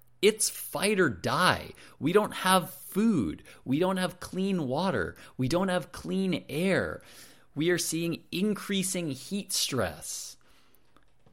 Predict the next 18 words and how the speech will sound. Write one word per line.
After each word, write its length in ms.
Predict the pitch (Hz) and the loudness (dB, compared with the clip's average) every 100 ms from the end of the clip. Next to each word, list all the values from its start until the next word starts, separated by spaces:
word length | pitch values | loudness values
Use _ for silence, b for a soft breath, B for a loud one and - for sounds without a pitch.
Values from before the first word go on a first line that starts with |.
| - - _ - - | -20 -20 _ -20 -14
They 360 | 117 107 160 220 | -8 2 6 6
may 240 | 220 220 | 4 0
start 420 | 196 - 196 208 196 | -2 0 2 2 -2
to 80 | |
feel 420 | 185 - 175 202 175 | -8 -6 0 2 2
the 140 | 151 | 0
need 680 | 143 151 214 143 98 95 98 b b b b - | 0 0 0 0 0 -4 -8 b b b b -8
to 120 | - | -6
just, 460 | 123 107 165 - - - - | -6 -2 0 0 -4 -12 -4
to 120 | 190 - | -2 2
either 260 | 185 160 127 | 4 4 2
fight 520 | - - 151 220 - | 0 0 2 2 -2
for 160 | - | -2
those 260 | 196 202 202 | 2 2 2
things 380 | - 202 220 190 - | 0 0 0 -4 0
or 180 | 160 | 2
die. 500 | 151 127 185 185 95 | 2 2 0 0 -2
So 440 | - - 143 143 | -4 0 2 2